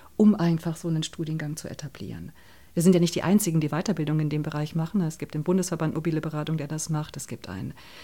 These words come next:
Zertifikatskurs an der Alice-Salomon-Hochschule,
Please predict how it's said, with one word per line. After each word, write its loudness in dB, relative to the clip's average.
Zertifikatskurs -2
an 0
der -2
Alice-Salomon-Hochschule, -2